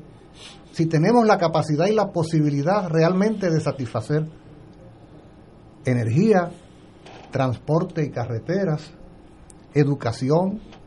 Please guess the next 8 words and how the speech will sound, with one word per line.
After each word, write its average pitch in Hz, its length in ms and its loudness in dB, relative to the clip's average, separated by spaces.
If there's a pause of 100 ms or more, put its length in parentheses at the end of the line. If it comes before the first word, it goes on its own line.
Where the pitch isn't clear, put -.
(100)
en 120 160 -4
todos 143 200 0
los 156 140 4
niveles, 139 400 -2
sistema 131 380 -6
público, 147 580 -4
privado, 131 420 0
universidad, 113 680 -4